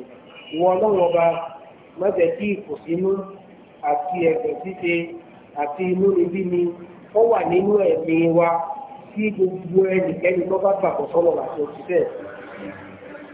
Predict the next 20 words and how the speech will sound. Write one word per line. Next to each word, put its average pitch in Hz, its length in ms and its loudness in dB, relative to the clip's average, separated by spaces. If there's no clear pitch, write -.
ربنا 175 640 2
إنك 170 480 2
رؤوف 151 400 -2
رحيم. 135 400 -8
Ìwọ 151 180 4
Ọlọ́run 185 300 4
Ọba 170 260 4
o, 147 120 0
ìwọ 156 220 0
lọba 160 340 2
aláàánú, 165 680 0
ọba 143 240 -6
onífẹ̀ẹ́. 147 580 -6
Ṣàánú 170 420 2
wa 160 160 4
kó 156 160 -4
o 151 60 -2
sì 147 220 -14
ṣìkẹ́ - 320 -10
wa. 135 180 -8